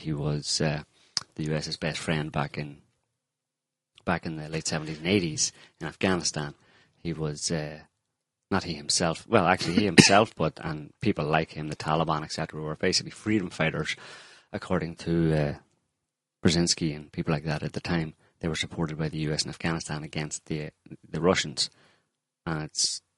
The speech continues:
no coincidence that we have exactly the same situation <laughs> today, actually, in Syria,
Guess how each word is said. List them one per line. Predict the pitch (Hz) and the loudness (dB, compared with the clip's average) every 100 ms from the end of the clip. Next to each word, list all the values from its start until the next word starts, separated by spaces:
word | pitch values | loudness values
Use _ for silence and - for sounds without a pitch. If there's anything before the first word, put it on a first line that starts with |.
| _ _ _ | _ _ _
no | 95 90 | 0 2
coincidence | - 85 87 - 90 | 2 0 2 2 0
that | - | -2
we | 82 | -2
have | 80 | -4
exactly | 78 82 78 76 | -2 -2 -2 -6
the | |
same | - 78 | -4 -4
situation | - 76 76 76 87 - | -4 -2 0 0 0 2
<laughs> | - | 6
today, | 123 98 107 87 | 6 6 4 4
actually, | 80 - | 0 -2
in | 80 | 0
Syria, | - 98 82 | 2 4 2